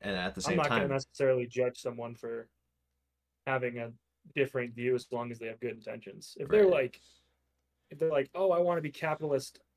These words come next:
Speaker 2: like, I, I have this capitalistic view because I just wanna make a ton of money and then shit on the rest of the world," well, I might judge you for that view. But if you're just like, "Yeah, I think, you know, I think this is the best thing for society to allocate resources this way,"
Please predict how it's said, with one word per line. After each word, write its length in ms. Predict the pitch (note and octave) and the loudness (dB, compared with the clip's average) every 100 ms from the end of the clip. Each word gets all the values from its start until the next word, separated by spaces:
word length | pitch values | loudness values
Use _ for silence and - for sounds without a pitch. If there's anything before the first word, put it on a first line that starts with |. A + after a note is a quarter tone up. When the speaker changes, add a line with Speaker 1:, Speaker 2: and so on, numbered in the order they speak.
| - | -4
Speaker 2:
like, 120 | C#3 | 0
I, 120 | D3 | 0
I 60 | D3 | 0
have 100 | D3 | 2
this 140 | C3+ | 0
capitalistic 680 | C3+ - D3+ D3+ C3+ - A#2+ | -2 -4 -4 -2 -4 -4 -8
view 240 | A#2+ C3+ B2+ | -4 -4 -4
because 440 | A#2 B2 A#2 - _ _ _ _ C#3+ | -4 -4 -6 -12 _ _ _ _ -2
I 100 | D3+ | -2
just 160 | D#3 | 0
wanna 160 | C#3+ C3+ | -2 -2
make 300 | B2+ B2 - _ _ | -2 -4 -8 _ _
a 80 | C3+ | -10
ton 220 | - D#3 | -4 -2
of 60 | D3 | 0
money 300 | C3+ C3+ C#3 | 0 0 0
and 100 | A#2+ | -4
then 80 | A#2 | -6
shit 260 | - - | -6 -4
on 120 | C3 A#2+ | -2 -2
the 60 | |
rest 260 | A#2+ B2+ - | -2 -2 -2
of 60 | A2+ | -4
the 40 | |
world," 280 | A#2 D3+ D3+ _ _ - | 0 0 -2 _ _ 0
well, 240 | D3+ D3+ | 2 4
I 80 | C#3+ | 2
might 260 | D3+ C#3 | 2 0
judge 220 | C#3 B2+ A#2+ | 0 -2 -2
you 60 | |
for 100 | A#2 | -12
that 200 | A2 G#2 | -12 -12
view. 260 | G2 F#2 F#2 _ _ _ _ | -14 -18 -20 _ _ _ _
But 100 | - D#3 | 0 2
if 80 | |
you're 100 | F3+ | 4
just 140 | F3 F3+ | 2 2
like, 140 | E3 | -2
"Yeah, 140 | C#4 B2+ | -2 -2
I 80 | C3 | -4
think, 280 | D3+ C3+ | -6 -6
you 60 | C#3 | -8
know, 80 | A#2+ | -10
I 60 | |
think 160 | A#2+ C#3+ | -10 -8
this 100 | C3 | -8
is 60 | B2 | -8
the 80 | A#2+ | -4
best 260 | B2+ B2 | -2 -2
thing 120 | C3+ | -8
for 120 | A#2+ A#2+ | -6 -6
society 420 | B2 C3 C3 B2+ | -4 -4 -2 -4
to 60 | A#2 | -4
allocate 340 | A#2+ A#2+ A#2+ | -6 -4 -4
resources 420 | C#3 C3 A#2+ - | -4 -4 -6 -10
this 140 | - - | -12 -12
way," 120 | - | -12